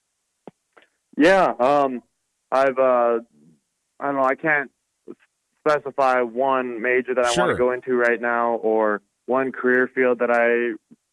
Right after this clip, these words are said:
Speaker 1: like, wanna go into. But, um,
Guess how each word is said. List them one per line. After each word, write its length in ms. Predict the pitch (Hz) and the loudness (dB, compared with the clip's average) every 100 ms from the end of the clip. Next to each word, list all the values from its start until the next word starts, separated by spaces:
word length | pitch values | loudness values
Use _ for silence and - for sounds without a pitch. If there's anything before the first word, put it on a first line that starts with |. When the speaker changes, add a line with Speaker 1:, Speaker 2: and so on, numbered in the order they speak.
| _ _ - | _ _ -8
Speaker 1:
like, 120 | 117 | -4
wanna 260 | 117 120 120 | -2 -2 -2
go 160 | 120 | -2
into. 480 | 117 117 123 120 117 - _ _ _ - | -4 -4 -2 -2 -2 -10 _ _ _ 2
But, 200 | 127 123 | 2 4
um, 440 | 120 110 107 | 2 0 -4